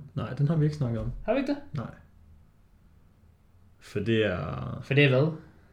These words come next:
Speaker 1: Return of the King. <laughs>
Speaker 2: Det er sgu nok Return of the King. Jeg, jeg, jeg, jeg sad lige og tænkte sådan, hvilken en kan du mene? Fordi vi har jo snakket om Parasite, og den kan godt ligge lidt, lidt,
Speaker 1: Ja.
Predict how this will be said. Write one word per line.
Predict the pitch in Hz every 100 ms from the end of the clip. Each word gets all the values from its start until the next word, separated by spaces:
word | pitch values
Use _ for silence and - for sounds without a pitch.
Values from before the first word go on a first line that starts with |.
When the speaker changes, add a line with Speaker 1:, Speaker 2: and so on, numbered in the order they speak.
| - - _ - 113
Speaker 1:
Return | 101 - 110
of | 113 -
the | 98
King. | - 104 123
<laughs> | - - - - - - - - _ _ _ - - - -
Speaker 2:
Det | 143
er | 156
sgu | -
nok | 147 135
Return | 127 139
of | 123
the | -
King. | - 110 107
Jeg, | 127 -
jeg, | 160 190 190 202
jeg, | 196 -
jeg | 196
sad | 220 196
lige | 170
og |
tænkte | 185 170
sådan, | 160 120
hvilken | 180 220
en | 202 131
kan | 131
du | 110
mene? | 113 131 156 185
Fordi | - 131 123 120 - -
vi | 104
har | - 139
jo |
snakket | - 123 131
om | 107
Parasite, | 95 143 180 - 113 101 - - -
og | 117
den | 165 185
kan | - 120
godt | 147 143
ligge | 135 147
lidt, | 143 147 - - - - - -
lidt, | -
Speaker 1:
Ja. | -